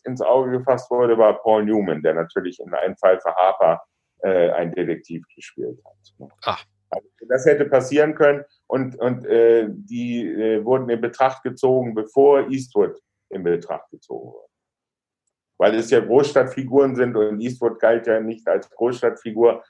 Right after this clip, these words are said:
Speaker 1: Allerdings hatte er in Coogan eben schon diesen, äh, von mir vorhin geschilderten Polizisten, den Sheriff aus Arizona gespielt. Aber Don Siegel dachte wahrscheinlich, er sollte nicht denselben Witz nochmal machen und Eastwood nochmal, äh,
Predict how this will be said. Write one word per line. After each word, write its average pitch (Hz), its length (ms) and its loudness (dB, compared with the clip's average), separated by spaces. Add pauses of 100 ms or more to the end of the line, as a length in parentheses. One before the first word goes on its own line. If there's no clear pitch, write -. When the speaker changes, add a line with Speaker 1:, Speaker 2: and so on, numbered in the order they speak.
Speaker 1:
Allerdings 127 480 0
hatte 127 240 2
er 120 120 4
in 120 140 -4
Coogan 139 500 0
eben 123 260 0
schon 120 260 -4
diesen, 120 540 -6 (400)
äh, 113 480 4
von 110 180 0
mir 113 240 0
vorhin 110 320 2
geschilderten 104 840 0 (260)
Polizisten, 110 1000 -4
den 98 180 -6
Sheriff 107 380 4
aus 98 180 -2
Arizona 107 640 2
gespielt. 104 560 -2 (220)
Aber 107 180 4
Don 123 260 2
Siegel 143 300 0
dachte 135 320 0
wahrscheinlich, 123 420 0
er 113 120 0
sollte 127 360 2
nicht 131 260 -8
denselben 120 540 0
Witz 135 280 -6
nochmal 123 420 2
machen 110 300 0 (220)
und 107 240 -8
Eastwood 127 500 -8
nochmal, 139 560 2 (420)
äh, 107 320 4